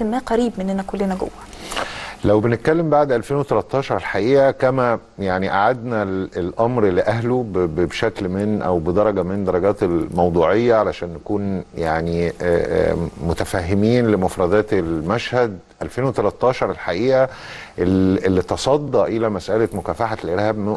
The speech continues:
Speaker 2: منذ اللحظة الأولى، آه، كانت القوات المسلحة،
Speaker 1: مم.
Speaker 2: ويجب أن، آه، يذكر أبطالها أيضا وشهدائها و-، ورجالها الأبطال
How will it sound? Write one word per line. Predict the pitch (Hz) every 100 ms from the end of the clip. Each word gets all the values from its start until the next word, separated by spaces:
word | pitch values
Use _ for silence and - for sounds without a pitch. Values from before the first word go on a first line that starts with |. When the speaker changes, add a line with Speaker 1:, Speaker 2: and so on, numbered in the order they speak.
| -
Speaker 2:
منذ | 104 127 113
اللحظة | 92 104 110 101
الأولى، | 85 - 117 123 123 - - - -
آه، | 90 92 90 92 90 87 -
كانت | 123 113
القوات | 101 107 107
المسلحة، | 104 85 80 80 - - 254
Speaker 1:
مم. | 214
Speaker 2:
ويجب | 85 90 95 95 - 101 127 131 104
أن، | 98 107 113 110 -
آه، | 98 90
يذكر | 98 104 123 101 92 - -
أبطالها | - - 110 98 95 -
أيضا | 127 131 95 76 - -
وشهدائها | 80 - 87 87 110 - 101
و-، | 101 98 87 82 78
ورجالها | 85 82 82 85 85 82 65 62 - 90 87 113 120 98 92 -
الأبطال | 90 - - - 95